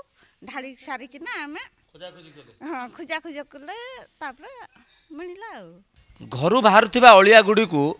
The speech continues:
Speaker 2: କିଭଳି ଭାବରେ ଅତ୍ୟାଧୁନିକ ଉପାୟରେ ତା ଦେହରୁ ଖତ ପ୍ରସ୍ତୁତ ହବ, ସେଥିପାଇଁ ବିଏମ୍ସି ତରଫରୁ ଗଠନ କରାଯାଇଛି ମାଇକ୍ରୋ କମ୍ପୋଷ୍ଟିଂ ସେଣ୍ଟର। ଘରୁ ବିଭିନ୍ନ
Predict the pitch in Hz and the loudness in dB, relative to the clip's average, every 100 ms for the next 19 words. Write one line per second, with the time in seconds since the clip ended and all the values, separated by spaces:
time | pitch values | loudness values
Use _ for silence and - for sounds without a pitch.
0 | _ - 156 170 214 208 202 202 - 196 | _ -14 -8 -4 0 0 2 0 0 0
1 | 180 185 202 214 185 147 - 196 165 113 | 0 -2 -4 -2 -2 0 6 8 8 4
2 | 95 - _ _ _ _ _ 139 160 202 | -6 -16 _ _ _ _ _ -8 -8 -10
3 | - 156 - 202 202 175 - 175 165 127 | -12 -16 -6 -6 -6 -10 -12 -12 -10 -10
4 | 107 - 139 196 208 143 139 220 - _ | -12 -16 -14 -6 -2 -2 -4 -12 -20 _
5 | _ _ _ 117 143 185 220 226 202 175 | _ _ _ -12 -6 -6 -6 -12 -10 -6
6 | 175 175 196 160 147 170 170 160 156 151 | -6 -8 -12 -10 -12 -12 -14 -10 -10 -8
7 | 156 156 147 135 135 - 190 190 143 - | -12 -14 -12 -10 -10 -14 -16 -16 -18 -18
8 | 139 - 156 139 117 104 98 _ _ _ | -20 -20 -20 -20 -20 -20 -20 _ _ _
9 | _ _ _ _ - 127 156 214 170 156 | _ _ _ _ -20 -12 -8 -8 -8 -12
10 | 175 | -10